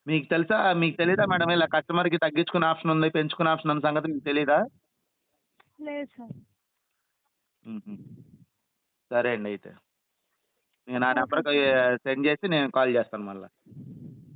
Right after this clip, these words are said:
Speaker 2: ఓకే సార్.
Speaker 1: మీరు ఎన్ని సంవత్సరాల నుంచి చేస్తున్నారు మేడం కా-, కాల్ సెంటర్లో, ర్యాపిడో కాల్ సెంటర్లో?
Speaker 2: సార్?
Speaker 1: మీరు ఎప్పటి నుంచి గా-, అక్కడ చేస్తున్నారు మేడం, మీరు వర్క్ చేస్తున్నారు అంటున్నా కాల్ సెంటర్లో?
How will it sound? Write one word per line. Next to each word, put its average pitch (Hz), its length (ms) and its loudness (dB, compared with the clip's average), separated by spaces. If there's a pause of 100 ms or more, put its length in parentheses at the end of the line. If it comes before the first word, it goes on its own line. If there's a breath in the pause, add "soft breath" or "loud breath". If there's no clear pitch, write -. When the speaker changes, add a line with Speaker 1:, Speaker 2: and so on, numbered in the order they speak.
(320)
Speaker 2:
ఓకే 277 340 -10
సార్. 240 280 -16 (560)
Speaker 1:
మీరు 147 180 0
ఎన్ని 151 180 0
సంవత్సరాల 190 360 2
నుంచి 190 200 2
చేస్తున్నారు 175 300 2
మేడం 165 180 2
కా-, 156 360 4
కాల్ 151 180 4
సెంటర్లో, 156 420 2
ర్యాపిడో 147 340 4
కాల్ 143 200 2
సెంటర్లో? 147 480 2 (2750)
Speaker 2:
సార్? 370 360 -14 (760)
Speaker 1:
మీరు 151 200 0
ఎప్పటి 160 260 0
నుంచి 202 220 2
గా-, 170 260 4
అక్కడ 156 200 0 (420)
చేస్తున్నారు 151 480 0
మేడం, 123 240 0
మీరు 117 380 0
వర్క్ 123 260 0
చేస్తున్నారు 139 340 0
అంటున్నా 107 240 -6 (360)
కాల్ 135 180 2
సెంటర్లో? 127 400 -2